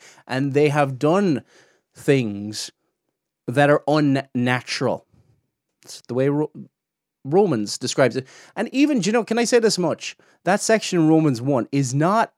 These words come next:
primarily, homosexuality does come up in it, but it's not primarily talking about homosexuality,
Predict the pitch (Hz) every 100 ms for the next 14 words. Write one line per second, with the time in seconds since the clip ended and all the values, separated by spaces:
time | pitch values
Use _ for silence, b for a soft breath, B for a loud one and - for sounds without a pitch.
0 | _ _ - - - 160 160 156 160 185
1 | 220 190 117 92 110 - 123 127 131 -
2 | 123 120 113 - 120 135 113 110 156 175
3 | 185 - 156 131 156 214 147 104 101 -
4 | 82 80 76 69 - _ _ _ _ _
5 | _ _ - 110 101 101 - 85 78